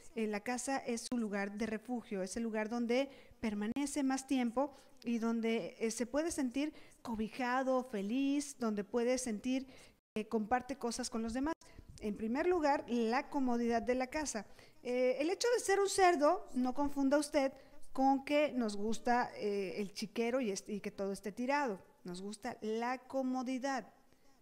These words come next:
pero no nos gusta la su-, la suciedad. Al cerdo no le gusta la suciedad. Si hay algo que pone de mal humor al cerdo, es el hecho de no sentirse a gusto con lo que está haciendo,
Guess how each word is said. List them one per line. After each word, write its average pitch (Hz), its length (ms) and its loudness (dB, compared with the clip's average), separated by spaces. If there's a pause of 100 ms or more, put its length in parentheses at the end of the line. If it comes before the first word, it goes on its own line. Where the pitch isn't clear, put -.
pero 226 220 -4
no 226 140 -2
nos 254 180 -6
gusta 226 260 -6
la 202 80 -6
su-, - 340 -8
la 190 260 -4
suciedad. 214 560 -6 (360)
Al 196 140 -6
cerdo 220 240 -2
no 208 120 -2
le 202 100 -4
gusta 196 200 -8
la 185 80 -4
suciedad. 196 420 -4 (340)
Si - 160 -4
hay 370 160 2
algo 294 240 2
que 254 140 -2
pone 233 220 -2
de 202 120 -2
mal 214 200 -2
humor 196 300 -4
al 190 100 -6
cerdo, 208 460 -6 (1120)
es 214 220 -6
el 220 100 -6
hecho 233 300 -8 (320)
de 233 120 -2
no 247 120 -2
sentirse 247 460 -4
a 233 40 -2
gusto 220 280 -6
con 196 140 -10
lo 180 80 -12
que 190 60 -12
está 190 160 -10
haciendo, 208 440 -10